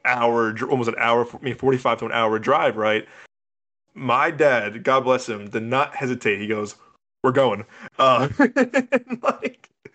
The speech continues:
and again, this, this is how committed of a, of a Star Trek fan he is. He loves, he loves the first two movies, the first two J J ones a lot.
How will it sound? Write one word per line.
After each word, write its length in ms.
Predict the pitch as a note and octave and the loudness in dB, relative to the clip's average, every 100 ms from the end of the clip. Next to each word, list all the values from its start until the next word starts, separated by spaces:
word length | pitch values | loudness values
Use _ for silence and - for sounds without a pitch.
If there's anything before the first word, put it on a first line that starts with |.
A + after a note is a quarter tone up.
| - G#4 - - _ - | -12 -10 -8 -10 _ 2
and 240 | E3 D#3+ - | 4 2 0
again, 500 | F#3+ - - F3 D#3+ - | -4 -4 2 2 2 -2
this, 160 | E3+ E3+ | -4 -2
this 120 | G#3 | -2
is 40 | G#3+ | 0
how 140 | F#3 | 0
committed 340 | F#3 D3+ E3 | -2 -2 -2
of 80 | C#3+ | 2
a, 40 | C#3 | 2
of 180 | D3 C3 | 4 2
a 160 | B2 | 2
Star 240 | A#2+ C#3+ C#3 | 2 -2 0
Trek 180 | D#3+ | -2
fan 160 | - E3 | -2 -2
he 80 | E3 | 0
is. 100 | D#3 | 0
He 80 | B2+ | 2
loves, 240 | B2+ C#3 | 2 2
he 140 | A#2+ | -2
loves 240 | B2+ B2+ C#3 | 2 2 2
the 80 | C#3 | -4
first 340 | C3 B2+ - | 0 0 2
two 160 | C#3+ C3+ | 0 2
movies, 580 | C3 B2+ B2+ A#2+ C3 | 4 4 2 0 -4
the 120 | - B2+ | -6 -2
first 240 | C3+ C3 | 0 0
two 140 | A#2+ | -2
J 140 | A#2 A#2+ | 0 2
J 100 | A2+ | 2
ones 260 | A2+ A2 | 0 -4
a 60 | G#2+ | 0
lot. 340 | A2 A#2 - | 2 2 -2